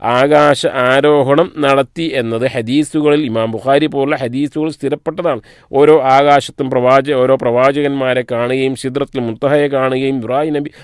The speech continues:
അലൈഹി സ്വലാത്തു വസ്സലാമിനെ കാണുകയും റബ്ബുമായി സംസാരിക്കുകയും അഞ്ച്, അൻപത് നേരം ഉണ്ടായ നമസ്കാരം അഞ്ചാക്കി ചുരുക്കുകയൊക്കെ ചെയ്ത സംഭവം ഒക്കെ ഏതായിരുന്നാലും വളരെ വിശദമായി ഹദീസിൻ്റെ ഗ്രന്ഥങ്ങളിൽ അത് കാണാവുന്നതാണ്. ഒരു, ഒരു,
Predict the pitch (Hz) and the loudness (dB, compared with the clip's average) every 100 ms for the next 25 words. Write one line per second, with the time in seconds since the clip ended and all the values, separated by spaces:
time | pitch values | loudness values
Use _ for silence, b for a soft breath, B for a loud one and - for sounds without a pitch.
0 | B - 131 - 143 139 - 139 139 131 | B -4 -4 0 2 2 0 -4 -2 -2
1 | 131 131 127 120 123 131 135 135 b b | 0 -2 -2 -2 0 0 -2 -4 b b
2 | b - 120 151 147 139 135 120 117 139 | b -6 0 2 4 2 0 -2 0 4
3 | 143 143 131 143 143 143 139 127 135 135 | 4 4 0 0 2 2 0 -4 -6 -4
4 | 123 147 165 156 151 147 143 139 135 127 | -2 2 2 4 2 2 2 2 2 -2
5 | 127 147 143 143 117 123 147 147 139 135 | -2 0 2 2 -2 0 0 0 -4 -6
6 | 131 147 139 147 131 127 131 127 120 147 | -2 -2 -2 -2 -2 0 0 -2 0 2
7 | 214 220 b b - 117 131 123 123 123 | 2 0 b b -12 -4 -2 0 0 -2
8 | 123 127 117 120 - 127 127 131 127 139 | -4 -4 -4 -4 -4 -4 0 2 4 2
9 | 117 117 113 135 147 131 117 107 113 131 | 0 -4 -2 -4 -4 -6 -4 -6 -4 -2
10 | 143 180 214 b b - 117 107 113 120 | 2 2 0 b b -10 -4 -2 0 0
11 | 127 120 131 175 b b - 123 135 107 | 0 0 0 -2 b b -4 0 0 -2
12 | - 139 127 123 107 | -2 0 0 0 -4